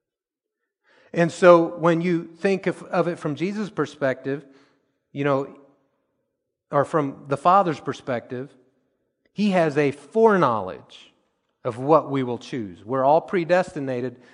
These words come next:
but we're not all going to answer that call. I mean, maybe in this house, yes, we will, but I'm saying in the world.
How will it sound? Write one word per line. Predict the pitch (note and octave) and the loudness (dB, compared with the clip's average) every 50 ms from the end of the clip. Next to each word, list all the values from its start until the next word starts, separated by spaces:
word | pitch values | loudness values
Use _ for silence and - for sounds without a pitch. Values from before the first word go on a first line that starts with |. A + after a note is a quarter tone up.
| _ _ _ | _ _ _
but | B2 B2 B2 B2 - - - - _ - | -4 -4 -4 -4 -8 -16 -20 -20 _ -16
we're | A#2+ A#2 C#3 D3 D#3 | -8 -4 -2 0 0
not | D#3+ E3 E3+ E3 D#3+ | 0 0 0 0 2
all | E3 E3+ E3+ E3+ | 2 2 0 0
going | D#3+ D#3+ D#3+ D#3+ D#3+ D#3+ D#3 | -2 -2 -2 0 -2 -4 -6
to | - - D#3+ D3 D3+ D3 C#3+ C#3+ _ _ - | -8 -8 -6 -6 -6 -6 -8 -12 _ _ -12
answer | C#3+ D3 D3+ C#3+ - - C#3+ C3 | -8 -8 -8 -8 -8 -10 -10 -8
that | B2+ A#2+ B2 - | -8 -8 -8 -10
call. | - - C3+ B2 A#2 C3+ - - _ _ _ _ _ _ _ _ _ _ _ _ _ _ _ _ _ _ _ _ _ _ - | -10 -8 -6 -6 -8 -8 -14 -20 _ _ _ _ _ _ _ _ _ _ _ _ _ _ _ _ _ _ _ _ _ _ -12
I | A#2 | -10
mean, | A2+ G#2+ G#2+ - _ - | -10 -10 -12 -16 _ -12
maybe | A#2 B2 B2 A#2+ A#2 | -10 -8 -6 -6 -6
in | A2+ A2 | -6 -6
this | B2+ B2+ - | -6 -6 -6
house, | A#2+ G#2+ G2 F2+ - - | -8 -8 -10 -10 -12 -12
yes, | A#2 G2+ F#2 - | -14 -14 -14 -14
we | - A2+ | -16 -14
will, | G#2 G#2 G#2 G2+ | -12 -12 -12 -12
but | G2+ G#2+ G#2+ G#2+ | -12 -12 -12 -12
I'm | G#2 G2 | -14 -12
saying | - B2+ A2 G2+ G2 - _ - | -12 -12 -12 -12 -12 -16 _ -16
in | C#3 A#2+ | -14 -12
the | A2 A2 | -12 -10
world. | G#2+ A#2 A2 G2 F#2 E2+ - - | -8 -8 -8 -8 -10 -12 -16 -20